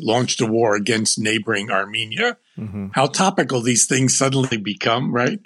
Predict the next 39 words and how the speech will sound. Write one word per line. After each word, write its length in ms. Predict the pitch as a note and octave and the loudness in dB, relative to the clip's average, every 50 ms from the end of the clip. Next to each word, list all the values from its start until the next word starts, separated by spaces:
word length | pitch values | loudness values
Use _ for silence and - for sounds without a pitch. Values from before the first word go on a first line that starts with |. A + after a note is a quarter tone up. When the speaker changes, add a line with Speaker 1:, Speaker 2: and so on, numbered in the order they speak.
| _ | _
Speaker 2:
Yeah. 300 | - - A#2 B2+ D3 C3+ A2+ | -6 -2 0 0 0 2 4
Speaker 1:
Anyway, 200 | F#3+ G3 F#3+ - - - - - | 6 6 6 4 2 -4 0 4
I 140 | C#3 E3+ F#3 | 4 4 4
was 180 | F#3 D#3+ C3+ | 4 0 -2
interested 380 | D#3+ D#3+ C#3+ C#3+ C3 - D3+ C#3+ | -4 -6 -6 -8 -6 -6 -6 -6
in 120 | C#3 C3+ | -6 -4
Baku 440 | B2+ C3+ C3+ C3 C3 - D#3+ D3+ C#3+ | -2 -2 -2 -2 -2 -4 -4 -4 -2
in 100 | C3 B2 | -4 -4
nineteen 460 | B2 B2+ C#3 D3+ C3 - C#3+ C#3 C3 | -4 -4 -4 -6 -6 -8 -8 -6 -6
seventeen, 640 | - - C3+ B2+ B2 C3 B2+ - - B2+ B2 A#2 G#2+ - _ _ _ - | -4 -4 -4 -6 -6 -8 -10 -8 -6 -6 -6 -6 -8 -12 _ _ _ -8
nineteen 460 | A#2 A#2+ A#2 A#2+ G#2+ - A#2+ A2+ G#2 | -4 -4 -2 -2 -4 -6 -6 -6 -6
eighteen. 480 | G2 G2 G2 - - A2+ A2+ C3+ D#3+ D#3 _ _ _ _ _ _ _ _ _ _ | -6 -6 -6 -8 -8 -8 -6 -6 -8 -10 _ _ _ _ _ _ _ _ _ _
And 180 | - F3 F3+ F#3 | 0 2 4 4
one 200 | A3 B3+ C4 - | 4 2 2 2
thing 220 | - A3 G#3+ G3+ | 2 2 2 2
led 220 | F#3+ F3 F3 D3+ - | 2 0 0 -2 -4
to 100 | D#3+ F3 | -4 -2
another. 280 | F#3 F#3 F#3+ F3 F3 | 0 0 -2 -2 -2
After 300 | F3 - F#3 F#3 - G3 F#3 | -2 -4 -4 -4 -4 -4 -2
that 220 | F#3 A3+ B3 A3 - | 0 0 0 -2 -2
book, 220 | E3 D#3+ C#3 F3+ | -4 -4 -2 -2
I 80 | E3+ E3 | -2 -2
got 220 | D3+ D#3+ D3+ C#3+ | 0 -2 -2 -2
interested 420 | C#3+ D#3+ - E3+ - - F#3+ F#3 | -4 -8 -12 -12 -8 -6 -4 -2
in 140 | G3 G#3 G#3 | 0 0 0
Georgia. 400 | F3+ B3 C4 - F#4+ - - - - _ _ _ _ _ _ _ _ _ _ _ | 0 0 0 0 0 -2 -4 -8 -10 _ _ _ _ _ _ _ _ _ _ _
So 280 | - - - - - D3 | -14 -14 -10 -6 -4 -2
I 60 | C#3+ | -2
wrote 220 | D3 D3+ F3 F#3 F3 | 0 0 0 0 -2
a 40 | D#3 | -2
book 220 | - E3 D3 - | -4 -6 -6 -4
called 240 | - D#3 D3+ D3 C3+ | -2 -2 -2 -2 -2
The 80 | C#3+ | -2
Making 420 | C3+ C3 C3 C#3 C3 - D3 C#3 C3 | -2 -2 -2 -2 -2 -4 -4 -2 -4
of 140 | B2+ G#2+ A2 | -4 -4 -6
the 80 | B2+ | -6
Georgian 520 | G#2+ G2 A#2+ B2 B2 A#2+ A2 A2+ A#2+ A#2+ A#2 | -4 -2 0 0 0 0 0 -2 -2 -2 0
Nation. 520 | A#2 B2 C3+ C3+ - - - - - _ _ _ - - - - _ _ _ _ _ _ _ - | 2 2 4 4 2 0 -2 -6 -10 _ _ _ -20 -20 -20 -20 _ _ _ _ _ _ _ 2
And 440 | D3 D3 E3 D#3+ D#3+ D#3 D#3 - | 2 4 4 4 2 -2 -4 -8